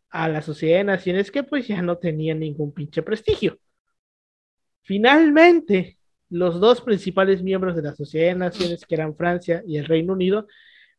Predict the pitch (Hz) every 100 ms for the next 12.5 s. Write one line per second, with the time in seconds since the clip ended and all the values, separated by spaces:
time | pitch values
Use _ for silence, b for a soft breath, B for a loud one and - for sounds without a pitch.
0 | - 254 254 269 262 277 294 294 294 285
1 | 240 220 240 220 240 226 208 196 - 226
2 | 233 208 208 - 214 233 233 - 190 180
3 | 185 196 180 180 180 - 233 233 - 196
4 | 226 202 196 185 170 160 156 202 _ _
5 | _ _ _ 214 208 208 185 180 160 156
6 | 170 170 175 - 147 147 139 185 240 262
7 | 294 - - - _ b b b b _
8 | - 277 330 330 330 277 277 - _ _
9 | - 285 240 269 262 269 285 269 240 220
10 | 220 226 214 214 - 202 202 214 202 196
11 | 180 185 185 _ - 202 190 185 214 214
12 | 170 151 180 175 196